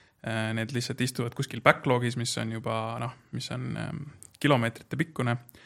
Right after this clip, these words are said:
Äh, mõtteid, mida teha, on, on, on hunnikuga. Äh, oluline on jah valida, et mis on, mis siis on see, mida, mida teha.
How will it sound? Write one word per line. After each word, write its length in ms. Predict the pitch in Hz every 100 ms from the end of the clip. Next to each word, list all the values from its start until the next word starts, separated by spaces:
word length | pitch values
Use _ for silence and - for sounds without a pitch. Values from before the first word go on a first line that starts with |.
| - _ _
Äh, 140 | 117 117
mõtteid, 380 | 160 - 123 117
mida 140 | 117
teha, 360 | 117 127 117 113
on, 160 | 113 117
on, 220 | 110 123 120 -
on 240 | 123 123
hunnikuga. 540 | 151 143 - 123 117 127 -
Äh, 640 | - - - - - - - _
oluline 380 | - 117 117 120
on 80 | 120
jah 120 | 123
valida, 340 | 127 123 117 113
et 60 |
mis 140 | 127 120 120
on, 80 | 117
mis 80 | 135
siis 140 | 135 120
on 80 | 117
see, 160 | 131
mida, 220 | 120 113 117 - - - 127
mida 140 | 113
teha. 220 | 131 151